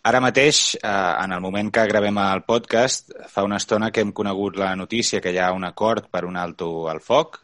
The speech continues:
negociat entre Armènia i Azerbaidjan amb la mediació de Rússia,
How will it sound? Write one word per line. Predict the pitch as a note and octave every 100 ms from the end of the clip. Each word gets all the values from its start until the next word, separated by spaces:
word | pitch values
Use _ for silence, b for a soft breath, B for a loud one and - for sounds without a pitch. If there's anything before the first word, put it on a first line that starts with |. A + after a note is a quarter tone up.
| E2
negociat | E2 E2 F2+ F2
entre | F2 E2+ E2
Armènia | E2 D#2+ D2+ D#2 F2+ F2+ F2+ E2+ E2
i | E2
Azerbaidjan | D#2+ F2 - D#2 - F#2+ F#2+
amb | E2 D#2+
la | D#2+ D2+
mediació | D#2+ D#2+ D#2 - F#2
de | E2+
Rússia, | F2+ F#2+ - C3